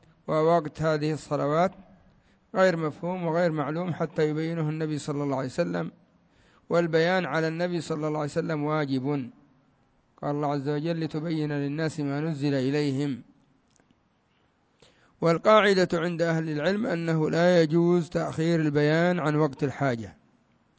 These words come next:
لا يجوز تأخير البيان عن وقت الحاجة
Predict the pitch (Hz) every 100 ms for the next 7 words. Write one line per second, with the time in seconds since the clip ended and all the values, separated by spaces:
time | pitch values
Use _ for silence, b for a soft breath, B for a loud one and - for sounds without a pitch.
0 | _ _ _ _ _ _ _ b _ _
1 | - 139 147 147 139 160 156 170 202 -
2 | 160 147 156 160 147 139 143 165 180 156
3 | 151 131 143 123 147 135 123